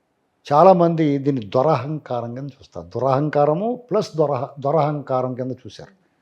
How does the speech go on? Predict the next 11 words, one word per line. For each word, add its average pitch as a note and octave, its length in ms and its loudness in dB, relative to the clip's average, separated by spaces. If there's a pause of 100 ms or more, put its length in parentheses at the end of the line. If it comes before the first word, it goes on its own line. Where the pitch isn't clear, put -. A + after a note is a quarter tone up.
(420)
అధికారం F#3 440 8
మాకు D#3+ 140 4
శాశ్వతం D#3 640 0
అన్నట్టు D#3 280 -2
బిహేవ్ A2 300 -4
చేశారు E2+ 300 -18
వాళ్ళు. A1+ 160 -20 (800)
వాళ్ళు D3+ 500 6 (560)
అందరినీ G3 340 2
భయపెట్టి E3+ 560 6
పరిపాలించారు. G#2+ 720 0